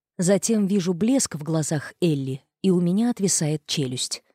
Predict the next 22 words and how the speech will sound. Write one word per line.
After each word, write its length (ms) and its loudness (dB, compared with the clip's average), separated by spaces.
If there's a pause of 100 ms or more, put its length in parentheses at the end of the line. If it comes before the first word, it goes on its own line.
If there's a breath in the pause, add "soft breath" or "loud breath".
(720)
"Элли 360 4
Аткинсон, 760 -2 (460)
это 180 2
была 240 4
шутка?" 400 -2 (1080)
Она 280 2
пожимает 560 0
плечами, 640 0 (320 soft breath)
и 100 0
я 300 2
вижу 320 0
лёгкую 480 0
ухмылку. 640 -4 (580)
Она 240 0
на 140 0
самом 340 2
деле 240 0
довольно 380 0
симпатичная, 680 -4
когда 260 -6
не 100 -4
напряжена. 560 -4